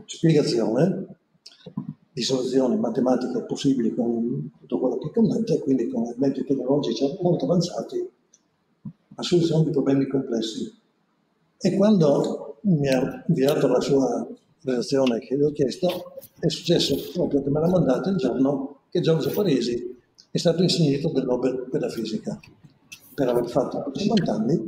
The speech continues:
studi proprio di questa natura. Abbiamo messo in piedi queste due cose, abbiamo detto: "Ma qui abbiamo diversi amici che in qualche maniera si sono occupati, e come, di Michel Stetter,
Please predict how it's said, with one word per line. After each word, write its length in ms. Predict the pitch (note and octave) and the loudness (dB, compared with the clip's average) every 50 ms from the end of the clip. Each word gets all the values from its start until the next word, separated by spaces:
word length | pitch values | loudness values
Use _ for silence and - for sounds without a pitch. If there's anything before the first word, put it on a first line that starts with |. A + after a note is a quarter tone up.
| - - - | -6 -8 -6
studi 680 | - - - A3+ E3+ D3 D3 D#3+ E3+ E3+ D#3+ - - - - - | -6 -2 0 0 0 2 2 2 2 0 0 -4 -8 -12 -6 -4
proprio 380 | C#3 A#2 - - C4 - - - - - | -4 -2 -2 -2 -2 -2 -2 -4 -4 -4
di 100 | G3+ G3+ | -2 -2
questa 580 | - - A2+ G#2+ - - A#2 - - - - - - | 0 -2 -2 -2 -4 -4 -4 -4 -4 -6 -10 -12 -8
natura. 520 | - B2+ A2+ - A#2 A2 A2+ A2 A2 A2+ - - - _ _ _ _ _ _ _ _ - - - - - _ _ _ _ _ _ _ _ _ _ _ _ _ _ _ _ _ _ _ _ - - - | -6 -4 -4 -4 -2 -2 -2 -2 -2 -4 -10 -16 -20 _ _ _ _ _ _ _ _ -20 -18 -18 -20 -20 _ _ _ _ _ _ _ _ _ _ _ _ _ _ _ _ _ _ _ _ -18 -6 -4
Abbiamo 300 | - C#3 C#3 C#3+ C3+ C#3 | -2 0 2 2 2 2
messo 280 | C3+ C#3 D3 - - C#3+ | 2 0 0 0 0 0
in 60 | - | 2
piedi 300 | - E3+ D3+ - F3+ - | 2 2 2 2 2 0
queste 260 | - D3 C3+ - G#3 | 0 0 0 2 2
due 180 | F#3 G#3 G#3 G#3 | 2 2 2 4
cose, 240 | G#3 E3 E3 F3+ F#3+ | 4 2 4 4 2
abbiamo 200 | D#3+ D3 D3+ D3 | 2 2 2 2
detto: 240 | C3+ C3+ C3 C3+ | 2 0 0 0
"Ma 120 | C3+ C3+ C3+ | -2 -2 0
qui 180 | - - C#3+ | 2 2 2
abbiamo 580 | D3 C3 B2+ B2 A#2 A2+ A#2 A2+ - - - - - | 4 4 2 2 0 0 0 -2 -4 -6 -10 -12 -8
diversi 420 | D3+ C#3+ - D#3+ - - - C#3+ | -6 -2 0 0 0 2 2 2
amici 340 | C3+ C3+ C#3 C3+ - C3 A#2+ | 2 2 2 0 -2 -4 -6
che 100 | - C3+ | -6 -6
in 80 | A#2+ - | -4 -2
qualche 260 | D#3 D3+ - - C#3 | -2 -2 0 0 0
maniera 360 | C3+ C#3 C#3 C3+ C3 B2+ B2 | 0 2 2 2 0 0 -2
si 140 | - - C3+ | -4 -4 -4
sono 200 | - E3 D3+ C3 | -2 -2 -2 -4
occupati, 440 | A#2 - - D3+ C#3+ B2+ - C#3 B2+ | -6 -4 -2 0 0 0 0 -2 -4
e 100 | - - | -4 -2
come, 320 | - E3+ D3+ C3+ A#2+ A2+ | 0 2 2 2 0 0
di 120 | A2 B2 A#2+ | -2 -2 -2
Michel 260 | C3 C3+ - F#3 D#3+ | -2 -2 -2 -2 -4
Stetter, 540 | - - C3 A#2+ - - F#3+ G3+ F#3 G3 | -4 -4 -4 -6 -4 -4 -4 -4 -4 -6